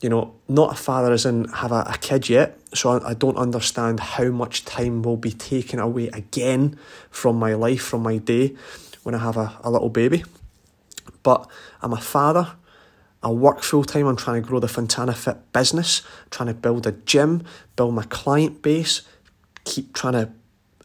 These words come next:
impact people's lives as, in the best way I can, providing podcasts,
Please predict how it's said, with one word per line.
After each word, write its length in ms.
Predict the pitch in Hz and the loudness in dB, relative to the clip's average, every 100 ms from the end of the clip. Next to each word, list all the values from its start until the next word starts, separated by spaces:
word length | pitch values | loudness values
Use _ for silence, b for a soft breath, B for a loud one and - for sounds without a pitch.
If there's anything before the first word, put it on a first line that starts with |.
| - | -4
impact 500 | 135 143 - 131 - | -2 -2 -2 -4 -4
people's 340 | - 143 127 | -6 -2 0
lives 360 | 117 135 147 - | 2 2 2 -2
as, 160 | 117 117 | -4 -6
in 140 | 123 | -2
the 80 | 120 | -2
best 380 | 120 120 120 - | 0 -2 -2 -2
way 100 | 117 | -2
I 80 | 110 | -2
can, 400 | - 135 165 165 B B | -2 -2 -2 -6 B B
providing 440 | - 123 120 117 | -4 0 2 0
podcasts, 960 | 113 - 139 139 - 147 147 147 - | -2 4 4 4 0 -2 0 0 -2